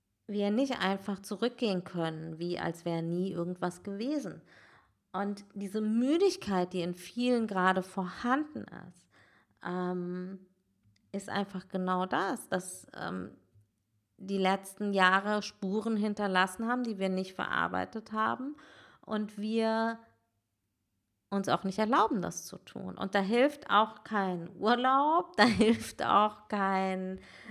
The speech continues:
äh, kein, weiß ich nicht, ein Wochenende Social-Media-Auszeit oder irgend sowas. Das ist alles gut und schön, aber es braucht mehr, um das Ganze zu integrieren.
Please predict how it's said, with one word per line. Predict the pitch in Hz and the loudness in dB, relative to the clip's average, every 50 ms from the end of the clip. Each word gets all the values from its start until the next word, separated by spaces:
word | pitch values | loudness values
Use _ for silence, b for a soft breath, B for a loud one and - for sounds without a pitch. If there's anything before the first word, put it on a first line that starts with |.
| 208 B | -16 B
äh, | - - - 180 175 175 180 | -10 -6 -4 -2 -2 -2 -4
kein, | 180 - - 196 196 190 190 190 190 185 | -6 -6 -4 0 2 2 4 4 2 4
weiß | 185 180 185 208 226 233 | 6 6 6 6 4 0
ich | 233 233 214 | -2 -2 -2
nicht, | 233 254 285 277 | 0 0 0 0
ein | 269 233 185 | 0 2 4
Wochenende | 180 196 202 214 196 - 202 196 185 175 | 4 4 4 2 0 0 2 2 2 0
Social-Media-Auszeit | 180 - 196 202 196 - 190 175 165 175 190 214 233 233 214 180 - - 233 240 - - 269 269 294 285 | 0 0 -2 -2 0 -2 -2 -2 0 -2 -2 0 2 2 2 4 4 2 2 0 -2 -2 -2 0 0 2
oder | 262 240 233 - | 2 2 2 2
irgend | - 214 226 247 254 254 240 | 2 2 2 2 2 0 0
sowas. | 240 240 254 285 294 | 0 2 2 2 2
Das | 294 294 269 | 2 -2 -2
ist | 277 277 | 0 2
alles | 233 247 269 285 294 - - - | 2 4 4 2 0 0 -2 -2
gut | 330 392 480 480 - | 2 2 2 2 2
und | - 247 226 - | -2 -4 -4 -6
schön, | - - 311 - - 311 196 - 175 180 B B B B B B B B _ _ - | -4 -2 0 2 2 2 0 -2 -4 -8 B B B B B B B B _ _ -2
aber | 180 196 214 233 233 208 | 0 0 2 2 0 -2
es | 208 - - | -4 -6 -10
braucht | - - - 214 220 233 247 - - | -6 0 2 4 4 4 2 0 -2
mehr, | 233 233 233 240 254 277 311 311 254 185 - - 175 - - _ | -2 -2 0 2 2 2 2 2 2 0 0 -4 -6 -12 -18 _
um | - 196 185 175 | -8 -4 -4 -2
das | 175 170 - | -4 -2 0
Ganze | - 180 175 170 165 - 170 | 0 0 0 0 -4 -8 -14
zu | - - 180 | -12 -10 -8
integrieren. | 170 170 165 - 170 160 165 - - - 175 165 160 - - 185 | -8 -8 -6 -6 -8 -8 -8 -10 -8 -8 -8 -6 -8 -10 -12 -14